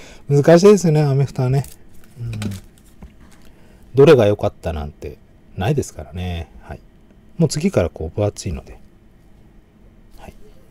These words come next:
この向きでいきます。お、パッチだ。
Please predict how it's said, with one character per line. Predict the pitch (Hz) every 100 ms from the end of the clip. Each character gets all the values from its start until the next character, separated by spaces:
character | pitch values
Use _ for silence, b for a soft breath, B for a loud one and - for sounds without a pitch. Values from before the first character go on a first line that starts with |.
| -
こ | -
の | 101
向 | 90
き | -
で | -
い | - 82 - -
き | -
ま | - - -
す。 | - - - - - _ - - - - - - - - - - _ - - - -
お、 | 190 -
パ | -
ッ | 127
チ | -
だ。 | 143